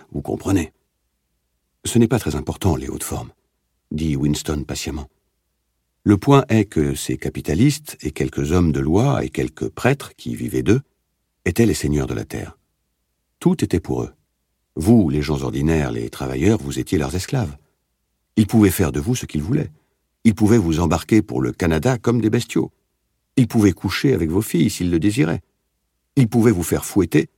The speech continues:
avec quelque chose qu'on appelait le chat à neuf queues. Quand vous passiez devant eux, vous deviez enlever vos casquettes. Tous les capitalistes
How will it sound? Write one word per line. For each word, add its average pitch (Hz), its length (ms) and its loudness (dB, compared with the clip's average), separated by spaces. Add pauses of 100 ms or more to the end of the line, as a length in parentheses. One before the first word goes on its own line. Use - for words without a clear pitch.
(160)
avec 82 220 -2
quelque 78 280 0
chose 131 340 2
qu'on 71 180 -2
appelait 90 720 0
le 69 180 -2
chat 107 200 0
à 92 140 0
neuf 101 180 2
queues. 151 200 0 (960)
Quand 151 100 0
vous 127 140 2
passiez 90 360 0
devant 58 320 -4
eux, 53 140 -8 (460)
vous 92 80 -4
deviez 87 320 2
enlever 101 320 2
vos 104 100 0
casquettes. - 480 -4 (600)
Tous 175 180 4
les 92 120 2
capitalistes 90 640 -2